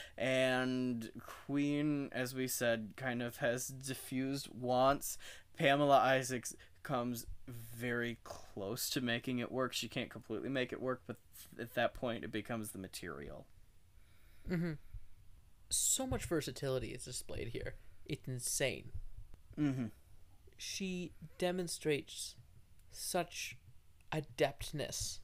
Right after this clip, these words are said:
Speaker 2: at anything you could throw at a musical theater actress.
Speaker 1: Mm-hmm.
Speaker 2: Like, just in terms of range of capabilities. This is just, a,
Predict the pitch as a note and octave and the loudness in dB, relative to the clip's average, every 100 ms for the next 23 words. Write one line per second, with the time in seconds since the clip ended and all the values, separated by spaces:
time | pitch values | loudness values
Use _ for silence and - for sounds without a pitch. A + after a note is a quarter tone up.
0 | - - - - - - - - C3+ C3 | -8 -10 -10 -12 -14 -14 -14 -4 -2 -2
1 | - - - - - A#3 B3+ B3+ - E3+ | -6 -18 -20 -20 0 2 4 2 2 0
2 | C#3+ C#3+ - - - - C4 B3 C#3 C3+ | 0 0 -2 -4 -4 -4 0 2 2 2
3 | C#3+ D3+ D#3+ - G3 G3+ A3 G#3+ - - | -2 -4 -8 -4 -2 0 -2 -4 -10 -10
4 | - - - - - - - - - - | -10 -14 -20 -12 -10 -10 -18 -20 -18 -18
5 | - - C#3+ C#3 C3+ B2 - - - - | -16 -8 0 4 4 2 -4 -10 -12 -12
6 | - - - - - - - B3 - F3 | -8 -6 -6 -8 -14 -6 0 0 2 0
7 | E3 F3 E3 D3 C#3 - - D#3+ F#3+ G3 | 0 0 0 -2 -2 -4 -2 2 4 4
8 | F#3+ F3+ - - - F3+ - C3+ B2+ B2 | 4 2 0 0 -2 -2 -2 0 4 4
9 | A#2 - - - - - - - - - | 2 -2 -6 -8 -10 -16 -16 -16 -8 -4
10 | - - - - - - - C#4+ - - | -4 -6 -8 -8 -10 -6 2 2 2 -2
11 | - - - - - - - - - - | -4 -10 -12 -20 -20 -20 -16 -16 -14 -16
12 | - - - - - A3+ - - | -14 -10 -10 -6 2 2 2 2